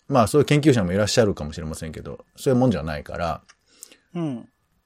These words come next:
Speaker 1: ただ、まあ、ほら、自分でオリジナルに作ったわけじゃなくて、誰かが、まあ、作った、伝えたというものだから、その地域に存在している神話、伝承、民話みたいなものっていうのは、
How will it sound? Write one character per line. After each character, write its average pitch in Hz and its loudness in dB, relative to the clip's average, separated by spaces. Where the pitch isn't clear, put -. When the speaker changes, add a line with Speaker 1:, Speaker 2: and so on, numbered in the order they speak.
Speaker 1:
た 240 4
だ、 190 4
ま 151 2
あ、 131 2
ほ 104 -2
ら、 87 -4
自 139 2
分 269 2
で 285 2
オ 196 8
リ 220 4
ジ 214 0
ナ 226 2
ル 220 2
に 220 2
作 - -2
っ 214 -2
た - 4
わ 117 8
け 107 -2
じ 117 -2
ゃ 117 -2
な - -8
く - -20
て、 - -20
誰 220 6
か 214 4
が、 147 4
ま 113 6
あ、 90 0
作 - 0
っ 98 -2
た、 76 -4
伝 - 0
え 101 2
た 110 2
と 90 -6
い 82 -6
う 78 -10
も 78 -10
の 85 -10
だ 76 -12
か - -14
ら、 76 -8
そ - -8
の 214 -2
地 226 0
域 185 -4
に 107 2
存 123 -4
在 123 2
し - -6
て - -2
い 117 0
る 117 0
神 113 0
話、 104 0
伝 107 -2
承、 101 0
民 107 4
話 87 -2
み 82 -8
た 80 -10
い - -10
な 76 -12
も 78 -10
の 82 -10
っ - -18
て - -16
い 76 -10
う - -10
の 85 -10
は、 123 -2